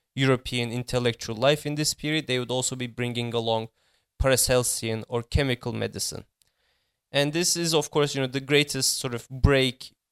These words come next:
from the old medicine. Um, sort of this mid sixteenth century figure, uh, Theophrastus Bombastus von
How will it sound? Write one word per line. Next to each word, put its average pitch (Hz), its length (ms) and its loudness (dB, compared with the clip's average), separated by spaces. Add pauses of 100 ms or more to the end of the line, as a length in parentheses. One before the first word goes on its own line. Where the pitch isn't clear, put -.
(220)
from 185 440 4
the 135 140 0
old 113 480 -2 (160)
medicine. 110 600 -4 (840)
Um, 110 380 2 (180)
sort 110 160 -8
of - 60 -20
this - 420 -2
mid 151 260 0
sixteenth 131 540 -2
century 120 720 -4
figure, 160 540 0 (260)
uh, 120 280 2 (380)
Theophrastus 117 800 0
Bombastus 117 720 -4
von 110 220 -10